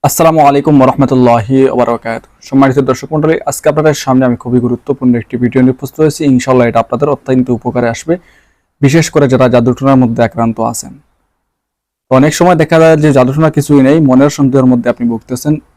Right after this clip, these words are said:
এরকম সন্দেহের জন্য যদি আপনি থাকেন, সন্দেহের মধ্যে থাকেন, তাহলেও আপনি এটা করতে পারেন। তাহলে আপনার সন্দেহ দূর হবে, অর্থাৎ আপনি বুঝতে পারবেন যে আপনি জাদুগ্রস্ত নয়। আর যদি বাস্তবেই আপনি জাদুগ্রস্ত থাকেন, তাহলে তো এই আমল করবেন,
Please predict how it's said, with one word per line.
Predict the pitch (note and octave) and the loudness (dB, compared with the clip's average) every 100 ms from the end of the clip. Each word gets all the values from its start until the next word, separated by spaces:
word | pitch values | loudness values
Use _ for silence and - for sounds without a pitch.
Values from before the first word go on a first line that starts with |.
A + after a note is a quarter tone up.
| _ D3+ | _ 0
এরকম | C#3+ D#3+ D#3 D#3 | 0 2 2 0
সন্দেহের | - C3+ D#3+ D#3 | 0 2 2 2
জন্য | E3+ E3 D#3 | 2 2 2
যদি | D3+ | 2
আপনি | D3 - | 2 2
থাকেন, | C#3 C3 C#3+ | -2 0 -2
সন্দেহের | C3 B2 C#3+ | -2 0 2
মধ্যে | C#3+ C#3 | 2 0
থাকেন, | C3+ D#3+ E3 | -4 -4 -2
তাহলেও | C3+ C3+ | 0 2
আপনি | C3 C3 B2+ | 0 0 -4
এটা | B2+ | -4
করতে | C3+ C#3+ D#3 | -8 -6 -2
পারেন। | D#3+ F3 E3 _ _ _ - | 0 0 -6 _ _ _ -2
তাহলে | D#3 D#3+ | 0 2
আপনার | D#3 D3 | 0 -2
সন্দেহ | C#3+ C3+ D3 C#3+ | 0 2 2 2
দূর | C#3 C3 | 0 2
হবে, | C#3+ D#3+ | 2 4
অর্থাৎ | D#3 A#2+ B2+ | 2 0 -4
আপনি | - B2 | -2 -4
বুঝতে | B2+ - | -4 0
পারবেন | D3 C3+ C#3 | 0 2 2
যে | B2+ | 0
আপনি | B2 B2 | 0 -4
জাদুগ্রস্ত | B2 A#2+ B2 A2+ B2 | -2 -2 -2 -4 -6
নয়। | A#2 A#2+ C#3+ _ _ _ - | -4 -4 -6 _ _ _ -8
আর | B2+ | 0
যদি | C#3 | 2
বাস্তবেই | C3+ B2+ D3+ E3+ | 2 0 0 2
আপনি | D#3 D3 | 2 2
জাদুগ্রস্ত | C3+ C3 C#3+ C3+ | 2 2 0 0
থাকেন, | D#3 D3+ F#3 F#3 | 0 0 0 0
তাহলে | D#3 C#3 B2+ | 2 2 0
তো | C3 | 2
এই | B2+ B2 | 2 2
আমল | A#2+ B2 | 2 0
করবেন, | B2+ A#2+ C3+ | -2 -2 0